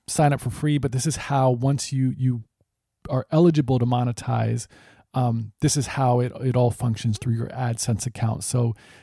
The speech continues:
get that set up. You, it's, you could just Google it. It's totally free to set up, very easy to set up,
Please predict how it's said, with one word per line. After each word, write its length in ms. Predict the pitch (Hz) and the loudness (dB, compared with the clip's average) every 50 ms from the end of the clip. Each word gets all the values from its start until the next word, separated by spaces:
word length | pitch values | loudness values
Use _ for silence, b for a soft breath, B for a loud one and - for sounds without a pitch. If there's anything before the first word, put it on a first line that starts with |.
| B B | B B
get 180 | - 160 156 - | 2 2 4 4
that 160 | 165 147 131 | 2 2 2
set 240 | - - 143 135 127 | 0 0 0 2 2
up. 220 | 131 131 127 - 147 | 2 2 0 0 0
You, 180 | 143 139 131 - - | 0 0 0 -2 -4
it's, 240 | 139 120 - - - _ - - | -4 -4 -4 -6 -8 _ -6 -4
you 80 | 151 147 | -4 0
could 140 | - 165 | 2 2
just 200 | 127 139 131 - | 2 2 0 2
Google 320 | - 127 123 120 117 123 123 | 2 2 2 4 2 0 0
it. 160 | 120 117 - | -2 -2 -6
It's 100 | - - - - - | -10 -16 -18 -10 -4
totally 320 | - - 143 135 127 127 110 | 0 2 2 2 2 0 -2
free 200 | - 135 131 123 | -2 -4 -2 -2
to 60 | 123 | -2
set 220 | - - 127 117 | -2 -2 -2 -2
up, 180 | 120 120 - - | -2 -4 -6 -4
very 280 | 110 113 131 123 123 | -2 0 0 2 0
easy 340 | - - 135 127 117 113 120 | 0 -2 -2 0 0 0 0
to 100 | 120 120 | -2 -2
set 240 | - - 127 120 113 | -2 -2 -2 -2 0
up, 200 | 113 113 - | -2 -2 -4